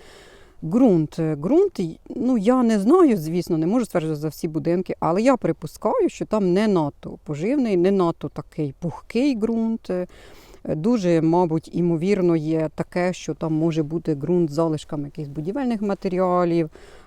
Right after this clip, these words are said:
е, якогось там сміття все-таки. Ну, не завжди є свідомі, е, ну, жителі, що прямо всі дуже чемно і гарно поводяться. І не лише там в себе в квартирі все ідеально прибрано, а,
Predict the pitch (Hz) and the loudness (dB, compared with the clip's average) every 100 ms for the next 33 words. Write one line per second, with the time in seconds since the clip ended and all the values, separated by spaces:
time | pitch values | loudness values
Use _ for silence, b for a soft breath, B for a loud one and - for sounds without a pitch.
0 | - - - - - 151 - 180 170 185 | -12 -10 -8 -8 -8 -8 -6 -4 -2 -2
1 | 170 - 208 - 294 262 - 208 202 - | -2 -2 -4 0 0 0 0 -2 -2 -2
2 | 190 175 - 233 285 202 214 226 214 196 | -2 -2 -4 -6 -2 0 2 4 2 2
3 | 165 180 151 143 - 151 165 165 156 147 | 2 2 2 -2 -4 -6 0 2 2 0
4 | 147 - - - - 156 - - 170 156 | -4 -6 -10 -10 -10 -12 -16 -12 -8 -8
5 | 151 135 214 - 208 170 - 147 170 156 | -8 -2 0 2 0 0 -4 -6 -4 -4
6 | 143 - 180 214 B B B - 143 180 | -6 -8 -6 -6 B B B -14 -10 -6
7 | 170 156 185 180 165 147 147 156 160 151 | -4 -2 -2 0 -2 -2 -4 -2 -2 -4
8 | 156 143 160 156 147 - 156 147 - 156 | -8 -6 -4 -2 -4 -6 -4 -4 -6 -6
9 | 151 - - 165 180 175 165 - 240 170 | -8 -8 -2 2 4 4 2 2 0 -2
10 | 151 165 156 - 160 - 165 156 143 156 | -4 -4 -4 -4 -6 -4 -4 -4 -6 -6
11 | 147 143 147 147 151 175 175 156 147 147 | -4 -4 -4 -6 -4 -6 -4 -4 -4 -6
12 | 143 | -6